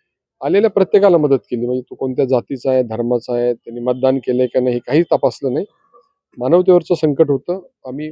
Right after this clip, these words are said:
मानवतेच्या भूमिकेतून त्याला सामोरं गेलो आणि त्या संकटात कुठलीही प्रसिद्धी न करता जवळपास पाच हजार रुग्णांना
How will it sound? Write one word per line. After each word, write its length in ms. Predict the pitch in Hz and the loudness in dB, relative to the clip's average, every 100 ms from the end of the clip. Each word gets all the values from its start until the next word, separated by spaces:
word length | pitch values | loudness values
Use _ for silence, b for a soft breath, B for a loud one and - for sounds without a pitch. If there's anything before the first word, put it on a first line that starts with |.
| 139 | -6
मानवतेच्या 560 | 123 139 135 - 175 | -2 -2 -2 -2 -2
भूमिकेतून 520 | 143 123 127 131 135 | -2 -2 -2 -4 -4
त्याला 160 | 131 131 | -4 -4
सामोरं 460 | - 139 123 151 143 | -2 -2 2 2 2
गेलो 240 | 143 196 - 285 240 _ _ _ _ | -2 -2 -6 -18 -20 _ _ _ _
आणि 140 | 135 156 | -14 -6
त्या 160 | 170 | -4
संकटात 380 | 151 147 151 175 - | -2 0 2 0 -2
कुठलीही 240 | 156 180 | -2 0
प्रसिद्धी 420 | 226 - - 175 180 | 0 0 0 2 4
न 80 | |
करता 300 | 160 135 131 | 4 2 -2
जवळपास 320 | 135 151 180 - | 0 0 -2 -8
पाच 200 | 160 175 - | -6 -4 -2
हजार 160 | 151 | 0
रुग्णांना 440 | 165 147 131 117 | 0 0 -2 -2